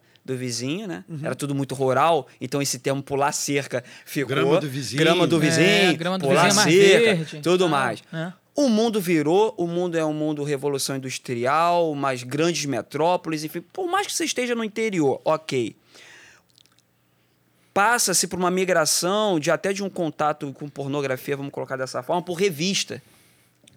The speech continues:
Speaker 1: Então, você vem transitando. Pra um jovem, pra um adolescente ou pra um homem ter um contato com algum tipo de conteúdo, ele teria que comprar uma banca de jornal. E se o dono da banca de jornal fosse amigo do pai, do
Speaker 2: Entregava
Speaker 1: garoto,
Speaker 2: ele.
Speaker 1: entregava o menino, "Ó,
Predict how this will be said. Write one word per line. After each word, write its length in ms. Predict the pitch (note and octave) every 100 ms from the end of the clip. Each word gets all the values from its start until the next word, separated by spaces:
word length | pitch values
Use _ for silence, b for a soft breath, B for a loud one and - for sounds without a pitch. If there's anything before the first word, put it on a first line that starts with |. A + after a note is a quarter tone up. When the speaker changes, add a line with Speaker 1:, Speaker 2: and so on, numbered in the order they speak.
| _ _
Speaker 1:
Então, 120 | A#2+
você 220 | C3 D#3
vem 140 | D3 F3
transitando. 800 | A3 A#3+ C4 - F#3 D#3+ B2 - _ _ _ _ _ _ _ _ _ _ _ _ _ b b b
Pra 120 | G3+
um 120 | A3+
jovem, 560 | F3+ E3 G3+ A3 E3 D3
pra 140 | C3+
um 80 | E3+
adolescente 800 | F3 F3 E3+ D3 - F3 F#3+ E3
ou 80 | D#3+
pra 100 | E3+
um 120 | D#3+
homem 180 | D3+ F3
ter 140 | D#3 E3
um 100 | E3+
contato 520 | E3 C#3+ D#3+ E3 -
com 80 | D#3
algum 200 | D3+ A3
tipo 300 | - A3+ G3+
de 100 | D#3+
conteúdo, 600 | E3+ E3 D3 C#3+ F#3 G3+
ele 80 | A3+
teria 180 | F4+
que 60 | G4
comprar 300 | - G4+ D4+
uma 120 | C#4+
banca 280 | F#3+ G3+ G3+
de 100 | F3
jornal. 540 | F3 D#3 C#3+ E3 G#3+ - B B B
E 100 | G3+
se 160 | -
o 40 | G#3
dono 240 | E3 A#3+
da 80 | A#3
banca 260 | G3+ G#3+ G3+
de 80 |
jornal 300 | F#3+ F3+ E3+
fosse 240 | E3+ F3 E3+
amigo 280 | D#3+ F3+ F3+
do 140 | E3
pai, 400 | - D#3+ E3 F3+
do 100 | E3+
Speaker 2:
Entregava 220 | D#3+ D#3 D3
Speaker 1:
garoto, 320 | F3+ A#3 D3
Speaker 2:
ele. 200 | C#3+ C3+
Speaker 1:
entregava 540 | G#3 A3+ F#3+ E3+ A#3
o 40 | C4+
menino, 280 | D4+ G#3+
"Ó, 240 | A#3 A3+